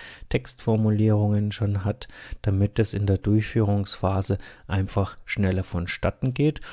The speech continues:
Und wichtig ist auch zu wissen, in der Durchführungsphase ist man ganz alleine. Also hier kann man nicht mehr die Gruppe fragen, wie es funktioniert. Hier sitzt jeder für sich an einem eigenen P C und setzt die entsprechenden Aufgaben um.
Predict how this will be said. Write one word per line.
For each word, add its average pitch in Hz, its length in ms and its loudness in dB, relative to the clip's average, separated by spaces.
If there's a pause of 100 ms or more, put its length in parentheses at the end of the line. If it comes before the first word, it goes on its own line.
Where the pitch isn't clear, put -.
(140)
Und 117 220 0
wichtig 127 360 -2
ist 123 160 -2
auch 104 260 0
zu 120 220 -2
wissen, 127 300 0
in 107 140 0
der 107 100 4
Durchführungsphase 113 1200 0
ist - 180 -4
man 104 220 -2
ganz 95 260 -4
alleine. 98 600 -2
Also 98 180 0
hier 123 400 4
kann 113 160 0
man 107 120 2
nicht 123 220 -2
mehr 135 120 0
die 123 140 -2
Gruppe 123 300 2
fragen, 110 440 2
wie 107 40 2
es 101 80 -4
funktioniert. 101 540 0 (440)
Hier 117 200 2
sitzt - 400 0
jeder 98 260 2
für 85 200 -2
sich - 360 -2
an 101 160 2
einem 98 200 -2
eigenen 85 420 -6
P - 200 0
C 147 360 0 (420)
und 107 380 2
setzt - 540 -4 (100)
die 95 100 0
entsprechenden 107 680 0
Aufgaben - 640 -4
um. - 180 -10